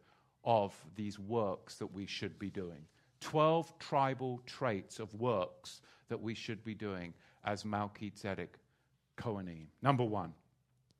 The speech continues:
we need to clean the inside of the cup. We need to build our own tabernacle from the inside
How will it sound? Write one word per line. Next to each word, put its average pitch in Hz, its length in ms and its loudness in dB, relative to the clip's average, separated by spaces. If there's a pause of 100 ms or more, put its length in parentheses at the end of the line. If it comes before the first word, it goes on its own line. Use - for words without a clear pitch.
(520)
we 117 100 0
need 113 140 0
to 117 80 -4
clean 110 500 0
the 101 200 -4
inside 98 560 -4
of - 100 -10
the - 60 -16
cup. - 440 -10 (540)
We 127 100 4
need 131 180 4
to 139 80 2
build 131 560 4 (220)
our 110 480 2
own 120 600 2
tabernacle 98 880 -2 (320)
from 110 260 -4
the 104 180 -2
inside 92 680 -4